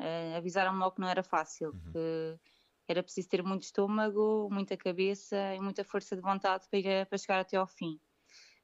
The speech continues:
Speaker 1: Ahm, posso dizer que, eh, é bastante complicado, muitas das vezes, a própria dieta em si, porque acho que o mais difícil nem sequer é os treinos. É mesmo a dieta quando começa a ficar mais apertada,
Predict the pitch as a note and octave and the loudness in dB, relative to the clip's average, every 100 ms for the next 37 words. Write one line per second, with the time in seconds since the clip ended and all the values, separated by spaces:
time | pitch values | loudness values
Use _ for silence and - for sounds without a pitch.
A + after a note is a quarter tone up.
0 | _ - F#3 F#3 F#3+ F#3 F#3 F#3 F#3 F#3 | _ 0 2 2 2 0 -4 -4 -4 -6
1 | F3 - - G#3 - G#3+ G#3 G#3+ G3+ G3+ | -10 -4 0 0 2 0 4 4 4 2
2 | G3 F#3+ - _ - F#3 F3+ F3+ E3+ D#3 | 0 -4 -12 _ -4 0 0 -2 -4 -6
3 | - - F3+ G3 - G#3 G3 F#3+ F#3+ G3 | -2 0 0 0 0 0 2 2 2 2
4 | G3 F#3+ F#3+ G3 G3 G3 G3 F#3 F#3+ F3+ | 4 4 2 -2 -2 0 0 0 -2 -2
5 | G3 F#3+ - - - - F3+ F3 F3 G3+ | 0 0 -6 -16 -12 -2 2 2 2 2
6 | G3 G3+ F#3+ F#3 F#3 G3 F#3+ - F#3+ G3 | 2 0 2 2 0 -2 -6 -6 -4 -4
7 | - F3+ - - F3+ F#3 F#3 F#3 F#3 G3+ | -2 -4 -2 -6 -2 0 0 -2 -4 -4
8 | F#3+ G3 F#3+ G3+ - G3+ F#3+ F#3+ - - | -4 -2 -2 -2 -2 0 2 0 -4 -2
9 | F#3+ F3+ F3 - - _ _ _ _ _ | 0 0 -8 -14 -20 _ _ _ _ _
10 | - F3+ F3+ F#3 G3 G3 G3+ F3 G3 G3+ | 2 4 2 0 0 0 0 2 2 2
11 | G3+ G3+ G3 - F#3 - F#3+ F#3 G3 F#3 | 2 -2 0 -4 -6 -2 -2 0 -2 -2
12 | G3 - F3+ F#3+ F#3 E3+ F#3 F3+ - F3+ | -2 0 0 0 -2 -4 -8 -12 0 2
13 | F3+ | 2